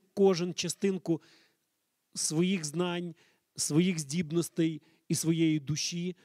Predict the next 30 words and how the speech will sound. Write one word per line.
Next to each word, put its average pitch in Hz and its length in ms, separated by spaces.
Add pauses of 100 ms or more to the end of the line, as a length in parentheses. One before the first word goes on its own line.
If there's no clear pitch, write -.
(160)
у, 160 120 (320)
е, 147 420
у 156 100
цю 156 400 (140)
трансформацію. 127 840
Це 214 120
був 214 200
непростий 208 500
період. 180 560 (540)
А, 147 300
ми 165 140
довго 196 400
працювали 202 580
над 190 180
тим, 202 240
як 196 320
має 175 300
бути 160 240
побудована 139 600
система. 98 520 (680)
І, 175 180
власне, 214 400
ми 202 160
пішли 208 320
шляхом, 202 720 (140)
а, 170 320
напрацювань 185 880 (100)
або 160 340
авторської 180 580
методики 165 800